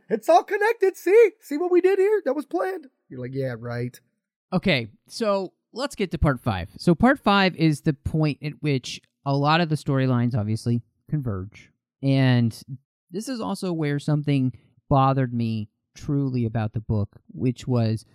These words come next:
Speaker 2: I had enjoyed Rey Sloane and, and the character of what's happening with the Empire so much, but this book,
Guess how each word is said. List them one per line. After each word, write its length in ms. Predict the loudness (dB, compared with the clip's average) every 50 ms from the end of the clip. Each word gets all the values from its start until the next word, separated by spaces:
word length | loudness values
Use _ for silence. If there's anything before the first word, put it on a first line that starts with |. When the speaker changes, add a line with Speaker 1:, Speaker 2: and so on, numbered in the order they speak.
| _ _ _ _ -6
Speaker 2:
I 120 | -2 0
had 160 | 0 2 2
enjoyed 720 | 2 0 0 -2 -2 -4 -4 -2 -2 -2 -2 -4 -4 -4 -4
Rey 320 | -2 0 0 0 0 0 -2
Sloane 640 | -4 -4 -2 -2 0 0 2 0 0 0 -2 -4 -4
and, 240 | -6 -6 -6 -6 -6 -4
and 160 | -4 -4 -2
the 80 | -2 -4
character 640 | -4 -4 -4 -2 -2 -2 -2 -4 -6 -6 -4 -4
of 100 | -4 -4
what's 220 | -4 -4 -6 -4 -4
happening 340 | -6 -4 -4 -2 -2 -2 -2
with 140 | -2 -2
the 100 | -2 -2
Empire 380 | -2 -2 -2 -2 -2 -2 -2 -2
so 320 | -4 -2 0 2 2 2
much, 440 | 2 2 2 2 0 -2 -4 -8 -20 _ _ _ _ _ _ _ _ _ _ _ _ _ _ _ -6
but 140 | -6 -6 -8 _ -4
this 220 | -4 -4 -4 -4
book, 480 | -8 -8 -4 -4 -2 -2 -2 -4 _ -14